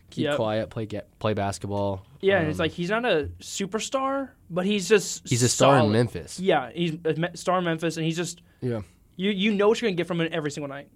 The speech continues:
Speaker 1: Exactly.
Speaker 2: You know?
Speaker 1: Hard basketball. He's gonna produce. I'm, I'm glad to see somebody like this getting recognition too, though. A guy that usually isn't talked about.
Speaker 2: Yeah, he, yeah, he doesn't. He's not in the spotlight, you know.
Speaker 1: No.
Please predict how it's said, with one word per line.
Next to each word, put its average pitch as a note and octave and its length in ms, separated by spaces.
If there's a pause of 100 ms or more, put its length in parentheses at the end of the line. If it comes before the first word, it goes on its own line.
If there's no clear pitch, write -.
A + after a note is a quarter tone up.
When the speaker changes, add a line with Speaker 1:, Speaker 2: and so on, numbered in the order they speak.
(120)
Speaker 1:
Exactly. B2 300
Speaker 2:
You E3+ 60
know? E3+ 200 (240)
Speaker 1:
Hard G#2+ 300
basketball. G#2 640 (400)
He's G#2+ 180
gonna G#2+ 160
produce. G2+ 640 (600)
I'm, A2 480 (600)
I'm A#2 140
glad B2 240
to B2 100
see G#2+ 240
somebody G2+ 240
like F#2+ 120
this G2 160
getting G2 180
recognition F#2 500
too, F#2 200
though. F2+ 240 (100)
A A2+ 80
guy A2+ 320
that G#2+ 200 (240)
usually E3+ 280
isn't A2 140
talked G2 260
about. F#2+ 320
Speaker 2:
Yeah, A#3+ 160
he, F#3 160
yeah, C4 120
he A#3+ 80
doesn't. A#3 340
He's F#3 160
not B3+ 100
in F#3 100
the D#3+ 160
spotlight, C3+ 520
you F3 100
know. D#3+ 140
Speaker 1:
No. F#2+ 300